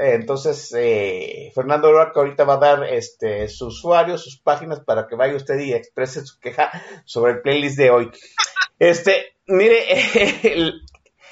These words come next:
hablando de Félix Salgado Macedonio, nos da pie, pauta, para hablar, este, pues precisamente de él y el hecho de que,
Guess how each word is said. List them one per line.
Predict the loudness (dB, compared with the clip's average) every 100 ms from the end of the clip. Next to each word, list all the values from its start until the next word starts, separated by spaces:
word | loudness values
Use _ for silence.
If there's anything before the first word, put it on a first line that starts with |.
| _ _ _
hablando | 0 2 4 4
de | 4
Félix | 4 0 2
Salgado | 4 6 6 6
Macedonio, | 2 2 2 2 4 0 0 -6
nos | 0 0 2
da | 2 4 4 2 2 0 -4
pie, | -2 4 4 4
pauta, | 2 2 2 0 0 _ _ _ _ _ 2
para | 4 4
hablar, | 4 4 4
este, | 2 0 -6 -2 2 2 2 -2 -6 _ _ _ _
pues | 0
precisamente | 2 -2 -2 -4 -2 -4 -2 -2
de | 2 2
él | 2 -4
y | -6 -2
el | 0
hecho | 0 -2 -4 -4 -6 _ _ _ _ _ _
de | _ -4 -4 -4
que, | -6 -2 0 -2 -6